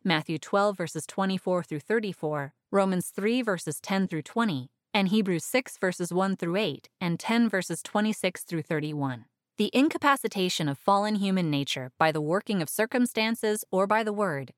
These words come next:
is necessary if we're to realize the truth and benefits of God's gracious activity for us in Christ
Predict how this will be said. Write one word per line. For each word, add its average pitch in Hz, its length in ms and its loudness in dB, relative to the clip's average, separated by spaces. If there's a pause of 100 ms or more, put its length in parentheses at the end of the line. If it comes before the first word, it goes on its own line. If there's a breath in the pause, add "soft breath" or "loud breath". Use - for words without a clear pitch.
is 214 160 4
necessary 180 720 0
if 190 160 -2
we're 214 140 4
to - 120 -2
realize 185 500 2
the 156 100 -4
truth 262 420 0
and 190 160 2
benefits 196 540 0
of 151 120 -6
God's 170 340 2
gracious 185 460 -2
activity 160 640 -2
for 254 380 0
us 160 200 -4
in 160 140 -2
Christ 175 540 -2